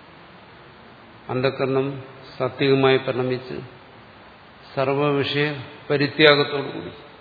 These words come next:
അനുഭവവേളയിൽ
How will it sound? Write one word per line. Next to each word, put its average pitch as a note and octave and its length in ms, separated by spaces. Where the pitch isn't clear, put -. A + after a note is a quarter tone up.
അനുഭവവേളയിൽ C3+ 800